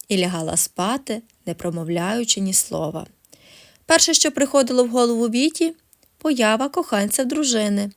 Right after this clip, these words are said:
Та як можна говорити про щось, якщо немає доказів? Він вперто мовчав, а в душі все кипіло.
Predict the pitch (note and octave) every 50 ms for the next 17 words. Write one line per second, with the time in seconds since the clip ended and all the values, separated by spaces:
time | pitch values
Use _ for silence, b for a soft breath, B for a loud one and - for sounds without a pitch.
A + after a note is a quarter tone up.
0 | - - _ _ _ _ _ _ _ _ - - C4 G#4+ A#4+ - A#4+ A#4 - -
1 | G4+ D#4+ C#4 C#4 C4+ C4 C4+ C#4 C#4+ C#4 - B3 B3 - G#3+ A3 - - D4+ F4+
2 | A4 G#4+ - - b b b b b b b b B3 A#3+ - D4 C4+ C#4 C#4+ C#4
3 | C#4+ C#4 C#4+ D#4+ D4 C4+ A3+ F#3+ E3 - F3 F3 - - F3 F3 - _ B B
4 | B B B B B B B B - C#4+ G4 A4+ - _ _ _ _ _ - -
5 | F3+ F3 F3 - - A3+ A3+ A#3+ B3 A#3+ - - F#3+ E3+ E3+ E3+ E3+ _ _ _
6 | _ _ - G3 F3+ E3+ E3+ F3 - - - A3+ - - - F#3 F#3+ - F#3+ -
7 | - E3+ E3+ F3 - - -